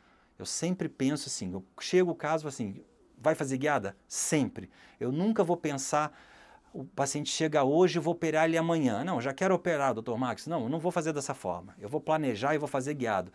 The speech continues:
Seja ele um elemento, seja ele múltiplos elementos. Sempre guiado. Eu sempre costumo falar, falo nos cursos, falo com meus amigos. Independente do número de implantes, sempre decida pela cirurgia guiada.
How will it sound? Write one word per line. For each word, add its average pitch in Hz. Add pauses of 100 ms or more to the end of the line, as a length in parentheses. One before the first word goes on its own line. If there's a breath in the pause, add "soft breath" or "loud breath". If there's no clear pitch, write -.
(280 loud breath)
Seja 151
ele 139
um 147
elemento, 127
seja 139
ele 147
múltiplos 131
elementos. 98 (340 loud breath)
Sempre 175
guiado. 95 (360 loud breath)
Eu 110
sempre 180
costumo 165
falar, 98
falo 120
nos 110
cursos, 156
falo 143
com 143
meus 139
amigos. 98 (440 loud breath)
Independente 151
do 120
número 120
de 92
implantes, 104 (320 soft breath)
sempre 170
decida 139
pela 131
cirurgia 131
guiada. 113